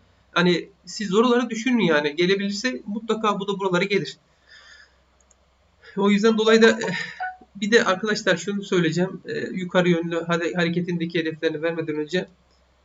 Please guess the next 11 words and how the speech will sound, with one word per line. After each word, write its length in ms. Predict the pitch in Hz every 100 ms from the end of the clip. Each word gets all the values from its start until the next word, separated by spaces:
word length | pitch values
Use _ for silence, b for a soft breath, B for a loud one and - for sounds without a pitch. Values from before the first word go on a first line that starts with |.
| _
elinizi 440 | 196 226 226 214 220
çeşitlendirin 640 | 208 - 208 220 208 175
arkadaşlar. 540 | 151 151 165 160 139 143
Yani 200 | 143 170
yatırımlarınızı 560 | 170 190 185 180 185
sadece 440 | 180 180 170 175 170
bir 80 |
alana 260 | 170 160 151
yönlendirmeyin. 640 | 151 175 175 175 151 160 -
Örneğin 340 | 165 170 175
kriptoya 520 | - 180 - 175 165